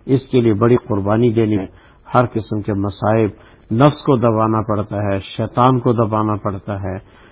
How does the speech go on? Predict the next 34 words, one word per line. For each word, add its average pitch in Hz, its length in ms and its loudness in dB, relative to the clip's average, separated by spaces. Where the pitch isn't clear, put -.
ٹھیک 127 140 -2
ہے 143 60 6
نا 127 80 4
جی، 113 180 2
اللہ 120 520 4
کی 113 140 -2
بات 110 280 0
ماننی 107 440 0
پڑتی 101 460 -4
ہے، 95 120 -4
جنت 123 380 0
اس 110 160 -6
سے 120 80 -2
حاصل 107 380 -4
نہیں 98 160 -4
ہوتا۔ 92 220 -8
اللہ 117 180 2
رب 117 180 4
العزت 107 280 -6
فرماتے 101 420 -2
ہیں، 135 140 0
کیا 131 220 6
تمہارا 120 440 2
یہ 120 460 4
گمان 120 580 2
ہے، 120 60 -4
تم 120 200 2
یہ 123 280 4
گمان 127 300 4
کرتے 117 340 -2
ہو، 113 200 0
ان 113 200 0
تدخلوا 123 480 2
الجنہ، 123 440 2